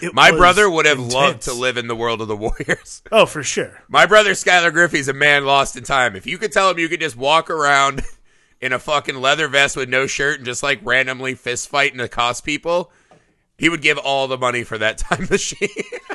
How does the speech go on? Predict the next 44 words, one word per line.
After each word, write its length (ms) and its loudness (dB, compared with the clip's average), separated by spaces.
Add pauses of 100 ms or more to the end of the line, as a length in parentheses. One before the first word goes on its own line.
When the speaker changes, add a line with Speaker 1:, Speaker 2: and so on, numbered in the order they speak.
(160)
Speaker 1:
The 100 0
other 240 -2
thing 220 -8
that 120 -4
I 80 -2
think 220 -10
is 120 -10
interesting, 580 -10
and 100 -12
something 320 -8
I 60 -2
didn't 300 -8
realize 500 -10
until 260 -12
I, 160 -8
I 120 -10
had 120 -8
read 140 -8
an 80 -8
article 340 -8
about 300 -14
this, 340 -16
was 240 -8
The 80 -14
Warriors 580 -8
was 160 -12
one 140 -8
of 60 -10
the 80 -12
first 340 -10
movies 400 -10
about 560 -10
gang 320 -12
culture 540 -12 (480)
that 240 -6
did 200 -6
not 520 -4 (680)
come 300 -6
at 220 -4
it 120 -12
from 220 -12
a 80 -10
perspective 640 -10
of, 680 -10